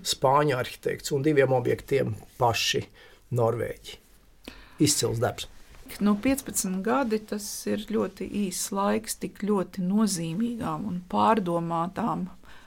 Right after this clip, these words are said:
Speaker 2: būvēm. Šī te pilsētas fjordu krastmala ir tiešām apdzīvota tik fantastiski, cik dinamiski, un pilsētā ir tāda noskaņa, ja? Nu, viņa ir kļuvusi par, eh,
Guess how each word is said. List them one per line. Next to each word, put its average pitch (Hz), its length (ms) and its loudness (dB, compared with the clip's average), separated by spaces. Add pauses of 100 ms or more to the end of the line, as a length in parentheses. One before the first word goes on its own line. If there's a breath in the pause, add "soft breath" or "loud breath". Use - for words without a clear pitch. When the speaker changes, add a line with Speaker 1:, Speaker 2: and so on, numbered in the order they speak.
(160 loud breath)
Speaker 2:
būvēm. 190 640 4 (200)
Šī 214 480 0
te 190 200 0 (400 loud breath)
pilsētas 214 560 0
fjordu 202 480 0
krastmala 208 680 -2
ir 175 40 -8
tiešām 196 580 -2
apdzīvota 196 880 -2 (120)
tik 262 200 -2
fantastiski, 202 1000 -4
cik 226 260 -4
dinamiski, 214 840 -2
un 170 180 -6
pilsētā 202 800 -2
ir - 120 -8 (240)
tāda 233 480 4
noskaņa, 214 840 0
ja? 190 220 2 (580 loud breath)
Nu, 214 220 0 (480)
viņa 247 220 0
ir 247 60 0
kļuvusi 247 400 -4
par, 220 140 -4
eh, - 500 -6